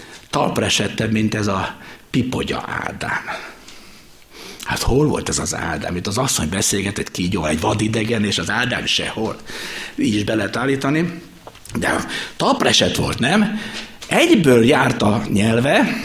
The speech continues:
pedig mi többet beszélünk férfiak, mint az asszonyok, azok állítólag őrájuk mondják, hogy pörög a nyelvük. Nem, Éva egy kivétel volt, ő nagyon talpon maradt, talpra esett volt, és a kígyó, amikor iszonyatos pimaságokat kérdezett, ő abban a pillanatban kapcsolt,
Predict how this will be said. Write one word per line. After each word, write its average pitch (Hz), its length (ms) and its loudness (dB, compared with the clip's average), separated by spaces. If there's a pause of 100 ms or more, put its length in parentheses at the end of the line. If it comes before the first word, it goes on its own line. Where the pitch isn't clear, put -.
(420)
pedig 104 200 2
mi 123 160 2
többet 110 300 2
beszélünk 104 380 0
férfiak, 110 460 -2
mint 98 160 -4
az 95 100 -4
asszonyok, 117 400 0
azok 98 240 -2
állítólag 113 480 0
őrájuk 110 320 2
mondják, 113 220 0
hogy 87 100 -2
pörög 117 280 2
a 107 40 0
nyelvük. 135 420 2 (180)
Nem, 151 160 2
Éva 165 220 6
egy 139 100 2
kivétel 131 460 4
volt, 180 300 6
ő 165 120 6
nagyon 196 420 6
talpon 147 420 6
maradt, 175 500 6
talpra 165 320 4
esett 220 280 4
volt, 247 220 8 (460)
és - 80 2
a 254 40 6
kígyó, 320 300 6
amikor 202 580 4 (160)
iszonyatos 185 460 4
pimaságokat 160 800 6
kérdezett, 190 600 4 (260)
ő 180 180 6
abban 269 320 4
a 147 120 4
pillanatban 151 840 4 (480)
kapcsolt, 269 600 4